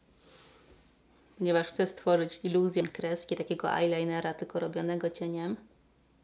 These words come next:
I tak to dzisiaj zostawię, nie będę robić dolnej powieki, także nałożę sobie teraz makijaż na drugie oko, wykończę wszystko maskarą i do Was wracam.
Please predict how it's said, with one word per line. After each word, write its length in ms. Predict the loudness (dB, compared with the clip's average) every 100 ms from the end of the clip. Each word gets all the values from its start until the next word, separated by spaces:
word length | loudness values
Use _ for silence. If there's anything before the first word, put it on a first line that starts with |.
| _ -20 -4
I 80 | 0
tak 180 | 2 4
to 80 | 2
dzisiaj 260 | 4 2
zostawię, 440 | 2 0 2 2 2
nie 140 | 2
będę 280 | 4 4 2
robić 260 | 2 -2
dolnej 300 | -2 0 2
powieki, 600 | 2 2 2 0 0 -2 -2 -6
także 240 | -4 2 4
nałożę 320 | 4 4 2
sobie 240 | 0 0
teraz 340 | 0 0 -2 -2
makijaż 420 | -2 -2 -2 0
na 120 | 2
drugie 320 | 2 4 2
oko, 360 | 0 0 0 -2 -2
wykończę 440 | 0 4 4 4 0
wszystko 320 | -2 -2 0
maskarą 600 | 0 0 0 2 4 2
i 220 | 0 -2
do 100 | -4
Was 200 | -4 -6
wracam. 340 | -8 -10 -10